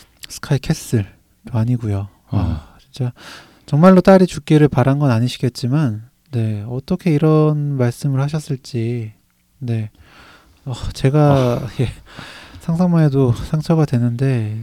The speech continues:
Speaker 1: 예, 진-, 직접 이걸 들으셨던 사연자분께 너무나 큰 상처가 됐을 것 같습니다. 어.
Speaker 2: 그러니까요. 어, 어, 어떻게 이런 말을 할 수 있을까 하는 생각도 들고,
Speaker 1: 네.
Speaker 2: 음, 정말 충격이 컸을 것 같아요. 특히나 뭐,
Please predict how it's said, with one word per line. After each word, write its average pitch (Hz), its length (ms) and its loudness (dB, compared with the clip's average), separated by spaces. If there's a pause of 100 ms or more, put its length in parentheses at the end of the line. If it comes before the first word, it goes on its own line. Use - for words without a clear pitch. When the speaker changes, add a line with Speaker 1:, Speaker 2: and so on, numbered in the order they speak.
Speaker 1:
예, 117 200 -4
진-, - 160 -10
직접 - 320 -4
이걸 127 220 2
들으셨던 135 680 0
사연자분께 139 640 -4
너무나 139 380 2
큰 135 200 -6
상처가 107 580 -6 (560)
됐을 - 260 -8
것 120 60 -4
같습니다. 107 720 -8 (160)
어. - 80 -10
Speaker 2:
그러니까요. 90 640 -6 (240)
어, 87 800 -12 (280)
어, - 120 -4 (180)
어떻게 147 320 -4
이런 90 220 0
말을 80 340 -4
할 117 80 -4
수 - 160 -12
있을까 80 720 -6
하는 76 380 -6 (140)
생각도 90 420 -10
들고, 78 580 -10
Speaker 1:
네. 110 420 2
Speaker 2:
음, 85 440 -4 (720)
정말 98 500 0
충격이 107 320 -2
컸을 - 340 -8
것 - 120 -8
같아요. 80 560 -12
특히나 113 340 -6
뭐, 95 200 -6